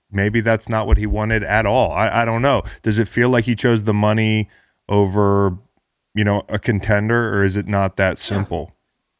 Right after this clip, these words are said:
Speaker 2: See, I think it's a, a bunch of things, like you said. So, uh, just looking at it in retrospect, now that we know what he chose, you could, you might say, "Hey, maybe a little bit of a warm weather climate is just a little bit of that. Maybe that's five percent, right? Maybe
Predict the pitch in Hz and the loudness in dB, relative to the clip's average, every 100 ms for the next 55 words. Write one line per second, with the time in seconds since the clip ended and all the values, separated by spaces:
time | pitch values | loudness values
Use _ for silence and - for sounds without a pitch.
0 | - - 170 240 208 220 233 170 - 147 | -20 -20 -10 -4 -2 0 -2 -4 -4 -4
1 | 123 156 147 156 - 143 123 120 113 - | -4 -4 -2 -2 -4 -6 -4 -6 -8 -4
2 | 127 98 - 143 127 117 123 - 127 123 | -2 -2 -4 0 2 2 -4 -6 -2 -2
3 | 135 165 - 170 175 170 139 117 110 147 | -2 -6 -2 -2 0 0 0 0 0 -2
4 | 117 - 101 - 110 113 110 104 101 104 | -4 -8 -8 -4 -4 -4 -4 -6 -2 0
5 | 101 98 95 - 104 92 - 117 - - | 0 -4 -6 -6 -6 -6 -8 -10 -10 -6
6 | 131 127 127 - - 117 107 - _ _ | -2 -2 -4 -4 -4 -2 -2 -6 _ _
7 | - 160 143 165 175 165 135 139 147 147 | -6 -2 0 0 0 0 0 -2 -2 -2
8 | 143 127 113 131 127 131 117 117 - 127 | -2 -2 0 0 2 0 0 -4 -6 -6
9 | 110 78 - 107 92 - _ 131 127 - | -6 -10 -10 -10 -10 -14 _ -16 -14 -8
10 | 117 127 110 98 98 113 120 117 117 - | -6 -4 -2 -4 -4 -4 -2 -2 -6 -8
11 | 101 87 - - 85 87 107 117 127 123 | -10 -10 -12 -16 -16 -12 -6 -6 -2 -2
12 | 151 165 151 | 0 0 -4